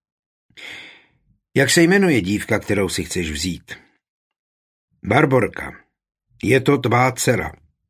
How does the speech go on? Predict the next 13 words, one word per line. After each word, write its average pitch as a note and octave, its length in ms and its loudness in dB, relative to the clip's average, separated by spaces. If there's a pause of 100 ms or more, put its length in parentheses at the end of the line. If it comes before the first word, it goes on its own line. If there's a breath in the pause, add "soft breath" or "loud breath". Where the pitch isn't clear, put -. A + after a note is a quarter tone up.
(460)
pane F2 260 -4
purkmistře.“ G2 760 -8 (1800 soft breath)
Olbram B2 540 2
zrudl E2+ 640 -6 (380)
a - 40 -6
chtěl - 300 -4
začít A#2+ 400 -4
křičet, - 680 -10 (160)
ale D3+ 280 -4 (340)
ovládl F2+ 540 -8
se. - 280 -14 (920 soft breath)
Chladně C3+ 360 2
přikývl C#3+ 680 0